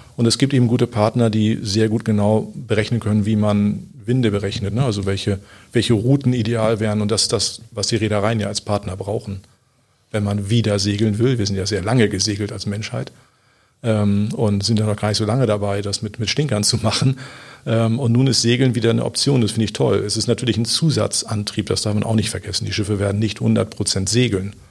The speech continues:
Äh, sie werden also keine reinrassigen Segelschiffe sein. Im Prinzip bleiben das die Schuhkartons, die halt einen Mast oben drauf bekommen. Ähm, nun, und das wird dann eben vielleicht fünfzehn, vielleicht zwanzig Prozent der Gesamtlast nehmen. Aber immerhin, das ist ein wichtiger Schritt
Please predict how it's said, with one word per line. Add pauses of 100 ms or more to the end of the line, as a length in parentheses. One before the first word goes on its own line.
(400)
Äh,
sie
werden
also
keine
reinrassigen
Segelschiffe
sein.
Im
Prinzip
bleiben
das
die
Schuhkartons,
die
halt
einen
Mast
oben
drauf
bekommen. (640)
Ähm,
nun,
und
das
wird
dann
eben
vielleicht
fünfzehn,
vielleicht
zwanzig
Prozent
der
Gesamtlast
nehmen.
Aber
immerhin,
das
ist
ein
wichtiger
Schritt